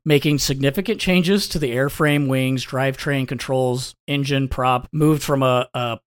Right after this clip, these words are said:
used a pontoon system, got rid of the catapult, all this stuff, managed to make a few hop flights on the surface of the lake, uh, none lasting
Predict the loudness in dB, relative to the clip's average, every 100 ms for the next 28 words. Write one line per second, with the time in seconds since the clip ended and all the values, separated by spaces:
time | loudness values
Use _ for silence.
0 | _ _ -2 0 2 0 0 0 0 0
1 | 0 2 2 2 0 0 0 -2 -2 2
2 | 2 2 -2 -4 -4 -2 -2 -4 -4 0
3 | 2 2 2 0 2 2 0 -2 -4 -4
4 | -2 2 2 2 0 -2 -4 -4 -4 -2
5 | -2 -2 -2 -2 -2 -2 0 0 0 -2
6 | 0 0 2 2 4 4 4 4 2 0
7 | -2 -2 -2 -2